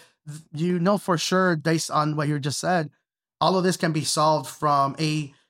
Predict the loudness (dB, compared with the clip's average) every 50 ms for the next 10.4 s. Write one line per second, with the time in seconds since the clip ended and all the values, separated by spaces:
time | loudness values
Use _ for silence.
0 | _ _ _ _ 2 2 2 2 2 2 4 4 4 4 2 2 0 -2 -2 -2
1 | -2 -2 0 0 -2 0 0 -2 -2 -4 -4 -4 -6 -6 -2 2 2 2 2 0
2 | -2 -4 -4 -2 -2 0 0 0 0 0 0 -2 -2 -2 -4 -4 0 2 2 2
3 | 0 0 _ 0 0 0 0 -2 -6 -4 _ 0 2 2 0 -2 -4 -6 -8 -6
4 | -6 -2 0 2 2 2 0 -2 -8 -16 -20 _ _ _ -2 0 0 2 4 4
5 | 4 4 4 4 4 4 4 2 2 0 0 -2 -2 0 0 0 0 0 0 0
6 | 0 -2 -2 -4 -6 -6 -4 -2 -2 0 2 2 2 2 4 2 2 0 0 -2
7 | -2 -2 -2 -2 0 0 2 2 2 2 0 0 -2 -4 -8 _ _ _ _ _
8 | _ 2 2 4 4 4 2 0 -2 -4 -2 -2 -2 2 2 2 4 4 2 0
9 | -4 -4 -4 -4 -2 0 2 2 2 2 0 0 0 2 4 4 2 2 2 0
10 | -2 0 0 0 0 0 0 0